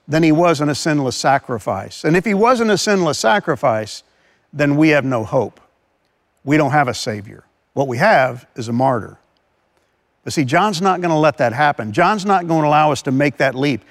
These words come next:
He's going to spend twenty-one chapters driving home the fact that Jesus Christ was the Son of God.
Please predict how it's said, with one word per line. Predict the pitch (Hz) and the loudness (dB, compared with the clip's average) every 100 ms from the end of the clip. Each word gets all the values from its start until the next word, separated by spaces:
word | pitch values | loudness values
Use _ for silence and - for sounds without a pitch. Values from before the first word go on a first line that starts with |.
| _ | _
He's | - 214 190 | -2 0 0
going | 220 208 | -2 -2
to | - 190 175 - _ _ _ _ _ | -2 -2 -2 -6 _ _ _ _ _
spend | - 147 117 | -2 -2 0
twenty-one | 196 226 247 247 233 | 2 2 2 2 0
chapters | 175 135 - 120 110 | 0 0 -2 -6 -4
driving | 139 160 185 185 | 0 2 2 0
home | 196 196 | 0 -2
the | |
fact | 175 131 110 | -2 -2 -2
that | 110 | -4
Jesus | 135 185 202 | -2 0 -2
Christ | - 151 131 - | 0 0 0 -2
was | 131 123 | -6 -6
the | |
Son | 110 135 123 | -6 -6 -6
of | 113 | -6
God. | 117 117 98 98 | -2 -2 -2 -10